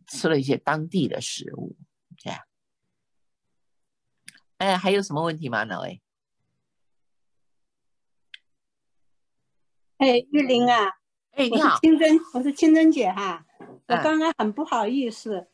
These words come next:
Speaker 2: 因为我是带着我这个 iPad 出去陪，
Speaker 1: 嗯。
Speaker 2: 陪我先生要去做针灸啊，做那些。
Speaker 1: 啊，对，对，对。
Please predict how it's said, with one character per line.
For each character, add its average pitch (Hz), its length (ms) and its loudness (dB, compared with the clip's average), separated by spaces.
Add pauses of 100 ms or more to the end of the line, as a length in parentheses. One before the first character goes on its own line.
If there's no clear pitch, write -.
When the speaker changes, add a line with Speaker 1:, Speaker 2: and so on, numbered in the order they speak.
(460)
Speaker 2:
因 294 160 -2
为 285 100 -2
我 214 240 -2
是 220 640 -8 (720)
带 262 180 -6
着 220 120 -8
我 196 100 -6
这 220 140 -12
个 190 240 -4
iPad 226 540 -6
出 240 200 -8
去 208 380 -2 (340)
陪， 220 320 2
Speaker 1:
嗯。 156 140 -4
Speaker 2:
陪 220 160 -2
我 208 160 0
先 226 240 -2
生 220 160 0
要 208 160 0
去 208 180 -6
做 214 200 -2
针 233 280 -2
灸 226 260 -2
啊， 190 340 -4
做 214 220 -4
那 202 120 -2
些。 196 60 -10
Speaker 1:
啊， 202 180 2
对， 196 180 -8
对， 160 220 -16
对。 - 180 -18